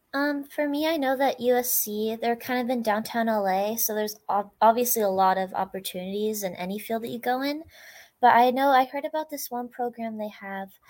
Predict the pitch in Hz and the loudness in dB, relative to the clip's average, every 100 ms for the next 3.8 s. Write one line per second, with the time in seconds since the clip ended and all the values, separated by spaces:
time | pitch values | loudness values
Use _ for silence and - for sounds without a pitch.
0 | - _ _ 220 208 220 226 226 - 226 | -20 _ _ 2 2 2 2 0 -4 -8
1 | - 220 214 196 - - 220 208 214 196 | -2 2 2 2 -2 2 4 4 2 -4
2 | 214 226 233 233 247 247 240 240 247 254 | -2 -2 -2 -2 -2 -4 -4 -2 0 0
3 | 262 - 220 214 196 175 - - | -2 -4 -4 -4 -4 -6 -10 -20